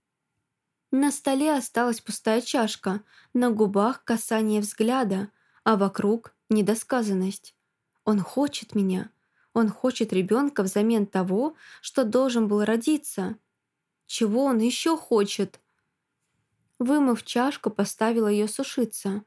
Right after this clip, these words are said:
Мысли о Захаре не оставляли ни на секунду.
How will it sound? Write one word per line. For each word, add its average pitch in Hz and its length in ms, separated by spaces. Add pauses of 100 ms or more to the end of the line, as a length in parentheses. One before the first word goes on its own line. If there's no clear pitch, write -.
(280)
Мысли 233 440
о 220 100
Захаре 240 540
не 208 120
оставляли 208 560
ни 202 160
на 202 140
секунду. 208 760